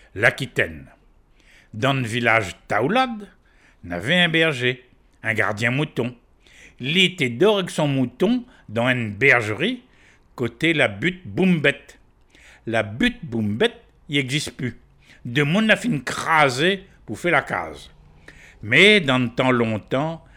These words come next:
t'es une jolie colline. N'avait de fleurs, n'avait de herbes, n'avait de pieds de bois.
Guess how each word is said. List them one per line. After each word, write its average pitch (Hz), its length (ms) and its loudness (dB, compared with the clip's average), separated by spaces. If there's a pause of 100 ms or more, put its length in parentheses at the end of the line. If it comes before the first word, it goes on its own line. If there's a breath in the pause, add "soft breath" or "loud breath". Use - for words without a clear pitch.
(260 soft breath)
t'es 117 200 -2
une 120 140 -4
jolie 113 580 -2
colline. 147 540 -2 (420 soft breath)
N'avait 113 280 -2
de 104 80 -14
fleurs, 175 480 0 (280)
n'avait 101 220 -8
de 92 200 -6
herbes, 156 280 4 (360 soft breath)
n'avait 113 220 -2
de 143 40 -12
pieds - 180 -6
de 101 80 -10
bois. 90 240 -10